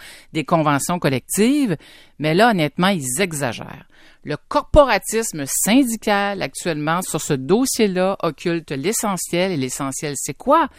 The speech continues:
C'est nos élèves, c'est le bien-être de nos élèves dans les écoles, c'est leur réussite éducative. Euh,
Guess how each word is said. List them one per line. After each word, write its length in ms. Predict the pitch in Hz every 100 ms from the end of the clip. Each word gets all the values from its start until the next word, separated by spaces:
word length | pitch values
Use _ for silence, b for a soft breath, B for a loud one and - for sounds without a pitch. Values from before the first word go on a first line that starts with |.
| B B
C'est 180 | - 151
nos 200 | 156 151
élèves, 720 | 139 160 254 269 294 294 269
c'est 160 | - 143
le 60 | 147
bien-être 400 | 170 165 175 165
de 80 |
nos 140 | 156 156
élèves 280 | 151 160 160
dans 120 | 143
les 200 | 139 165
écoles, 540 | 180 247 247 254 254 - B B B B
c'est 480 | - - 202 208 -
leur 220 | 160 139
réussite 760 | 156 180 175 - 240 247 247 170
éducative. 1040 | 147 143 202 190 - 247 247 240 196 160
Euh, 240 | 160 156